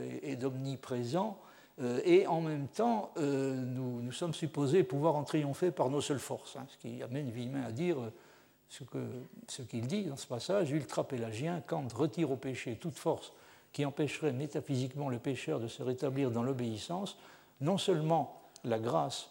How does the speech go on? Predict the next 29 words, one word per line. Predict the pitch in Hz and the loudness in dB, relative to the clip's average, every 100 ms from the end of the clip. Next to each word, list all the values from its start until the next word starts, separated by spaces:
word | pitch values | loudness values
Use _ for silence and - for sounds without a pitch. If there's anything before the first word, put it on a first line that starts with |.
| 135 | -2
n'assure | 135 - 131 | -2 -2 -4
pas | - 147 | 2 2
le | 113 | 2
don | 131 | 2
de | 147 | 2
l'être, | 110 123 185 190 - - - - | 2 4 2 0 -8 -16 -20 -12
mais | - 123 | -2 2
elle | 131 127 | 2 2
pervertirait | - 185 151 151 - 127 143 175 - | 4 6 6 2 2 2 4 4 2
la | - 156 | 2 2
pureté, | 156 143 - 147 170 185 - | 2 -2 0 0 2 0 2
la | 151 | 2
constance | 151 127 117 - 175 175 - - - - - | 2 -2 -4 -4 -4 -4 -10 -20 -20 -20 -6
et | 123 | 2
la | 120 | 4
réparation | 117 180 156 127 - 165 196 | 4 4 4 2 0 -4 -4
qui | - | -2
n'incombent | 160 135 117 160 170 | 0 2 0 -2 -2
qu'à | - 139 | -2 -2
nos | 139 | -2
seules | - 139 | -2 -4
forces. » | - 190 - 131 | 2 0 0 -6
Donc | 120 - | -8 -4
nous | |
devons | 110 131 123 | -4 -2 -4
pouvoir | - 147 147 170 127 | -2 0 2 0 0
nous | 156 | -4
conduire | - 131 117 160 139 | -2 -4 -2 -2 -2
moralement | 127 160 131 127 160 | -2 0 0 -2 -4